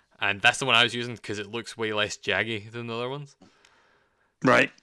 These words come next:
Speaker 1: Um, this is less of an issue in Shadow of Tomb Raider. Shadow of Tomb Raider has really nice anti-aliasing, so you can kind of play, they took out the graphics mode, so now it's just,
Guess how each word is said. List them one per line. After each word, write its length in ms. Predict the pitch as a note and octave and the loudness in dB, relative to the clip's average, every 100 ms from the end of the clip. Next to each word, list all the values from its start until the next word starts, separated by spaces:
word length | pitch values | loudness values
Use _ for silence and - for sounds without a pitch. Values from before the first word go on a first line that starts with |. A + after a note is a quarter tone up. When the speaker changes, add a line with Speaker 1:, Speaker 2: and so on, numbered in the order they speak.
| - | -6
Speaker 1:
Um, 560 | A2+ G#2+ G#2 G2+ G2 - | 0 2 2 -2 -6 -6
this 160 | C3+ D#3 | -4 -4
is 120 | D3+ | 0
less 200 | D3+ C#3+ | 0 0
of 80 | D3+ | 0
an 80 | |
issue 240 | D3 - C3 | -2 -2 -4
in 100 | B2 | -4
Shadow 320 | - A#2 D3 | -2 -2 -2
of 100 | D3+ | -6
Tomb 180 | - E3+ | -6 -6
Raider. 220 | F3+ G3 | -8 -12
Shadow 240 | - D3+ D3 | -2 0 0
of 80 | D3 | -2
Tomb 160 | C#3 | -2
Raider 200 | C#3 C3 | 0 0
has 580 | A#2 A#2+ A2+ G#2 - - - _ _ _ _ _ _ | 2 0 0 -2 -8 -14 -18 _ _ _ _ _ _
really 280 | A2+ B2+ A#2 | -4 -2 0
nice 300 | A2+ A#2 A2+ | 0 -2 -4
anti-aliasing, 600 | A#2 A#2+ A2+ A#2 C#3+ C3+ | -6 -2 -2 -2 -4 -8
so 120 | - | -8
you 60 | A2+ | -10
can 80 | A#2 | -6
kind 160 | D3 | -4
of 100 | C#3 | -4
play, 460 | - B2+ A#2+ A#2 A#2+ | -4 -2 0 0 -2
they 140 | A#2+ | -6
took 280 | A#2+ E3 D#3 | -6 -6 -2
out 140 | F3+ D3+ | -2 -2
the 100 | C#3+ _ _ - | -10 _ _ 0
graphics 480 | B2 B2+ D#3 C#3+ | 0 0 -6 -10
mode, 260 | D#3 D#3 D3 | -6 -6 -6
so 120 | - | -8
now 140 | B2 B2 | -4 -4
it's 200 | A2 - | -4 -4
just, 560 | A2+ G#2 - - - | -2 -2 -4 -14 -20